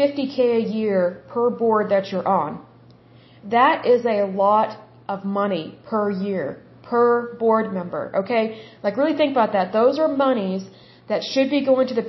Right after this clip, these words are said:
people that they're say, that they say they are going to help. So that's where I get a little suspicious with things like this, because it just seems like it's all about the money. And immediately, it makes me think of greed.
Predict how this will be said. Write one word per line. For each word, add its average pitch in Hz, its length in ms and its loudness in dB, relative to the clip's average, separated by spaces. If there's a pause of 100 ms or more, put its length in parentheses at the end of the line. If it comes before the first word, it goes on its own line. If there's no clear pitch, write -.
people 233 260 -4
that 208 180 0
they're 202 240 -4
say, 214 280 -4 (160)
that 196 140 -4
they 190 120 0 (120)
say 247 200 4
they 254 120 0
are 220 220 0
going 202 140 -2
to 175 100 -4 (100)
help. - 160 -6 (1200)
So 240 160 2
that's 262 320 2
where 285 300 6
I 226 160 0
get 226 140 -2
a 220 160 0
little 240 160 0
suspicious 233 600 -4
with 277 140 0
things 285 240 2
like 285 200 0
this, 285 300 4
because 226 460 -4
it 220 200 -4
just 233 200 -6
seems 247 340 -4
like 226 120 2
it's 214 140 -2
all 208 120 4
about 202 220 0
the 196 100 -2 (100)
money. 208 220 -2 (680)
And 214 180 -2
immediately, 226 560 0 (480)
it 202 100 -2
makes 220 240 0
me 233 120 -2
think 214 180 -4
of 190 160 -4
greed. 220 420 -8